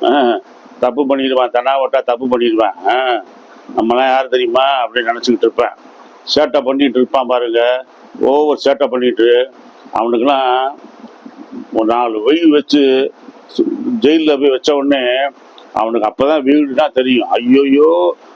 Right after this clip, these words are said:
நம்ம வீட்டுல எப்படி இருந்தோம், சொ-, சொர்க்கபுரியா இருந்துச்சு, நம்ம அம்மா நம்மளை எப்படி கவனிச்சாங்க, அப்பா நம்மளை எப்படி அரவணைச்சாரு, எப்படி வளர்த்தாரு, அப்பதான் தெரியும் வீட்டோட அருமை.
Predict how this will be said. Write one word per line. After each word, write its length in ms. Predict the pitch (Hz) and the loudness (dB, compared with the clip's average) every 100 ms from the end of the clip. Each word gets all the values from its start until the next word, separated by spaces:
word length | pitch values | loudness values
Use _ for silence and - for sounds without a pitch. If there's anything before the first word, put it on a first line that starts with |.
| - | -6
நம்ம 220 | 117 113 | -4 0
வீட்டுல 440 | 113 143 147 143 123 | 0 0 0 0 -2
எப்படி 320 | 123 156 147 | -2 0 2
இருந்தோம், 500 | 143 143 151 147 123 - - - - | 4 4 4 2 -4 -14 -20 -20 -2
சொ-, 280 | 120 135 139 - | 0 2 0 0
சொர்க்கபுரியா 680 | 131 127 170 143 151 156 151 | -2 0 0 2 2 2 2
இருந்துச்சு, 540 | 139 139 - 147 135 107 - - - | 0 -2 0 0 0 -2 -8 -10 -4
நம்ம 240 | 113 113 | 0 0
அம்மா 340 | 120 147 147 | 2 2 2
நம்மளை 280 | 131 123 117 | 0 -2 -2
எப்படி 320 | 113 - 165 | -4 -2 0
கவனிச்சாங்க, 680 | 127 131 147 135 135 131 117 - - - | 2 0 0 -2 -2 0 -2 -4 -20 -10
அப்பா 300 | - - 151 | -8 -4 -4
நம்மளை 260 | 139 131 117 | -2 0 0
எப்படி 340 | 117 - 147 | 0 0 2
அரவணைச்சாரு, 640 | 135 135 143 135 120 120 107 | 2 0 -2 -4 -2 -2 -4
எப்படி 280 | - 156 | -4 0
வளர்த்தாரு, 580 | 135 127 131 131 117 113 - - - - - | 2 0 0 -2 -2 -8 -10 -14 -20 -18 -16
அப்பதான் 500 | - 131 135 151 147 | -6 -2 0 2 2
தெரியும் 340 | 135 135 127 | 0 0 0
வீட்டோட 340 | 135 131 123 | -2 2 2
அருமை. 380 | 107 104 110 - | 2 0 -2 -2